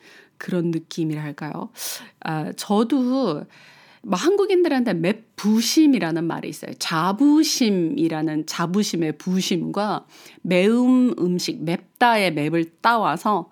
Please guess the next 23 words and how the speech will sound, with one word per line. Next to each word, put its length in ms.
맵부심이라는 1300
말이 280
있는데 520
매운 280
걸 180
잘 260
먹는 500
정도, 600
매운 380
음식을 420
잘 340
먹는 640
정도를 600
맵부심이라고 880
해요. 220
"어, 120
나 160
맵부심 720
있어." 500
이렇게 380
누군가가 420
말을 340
한다면 540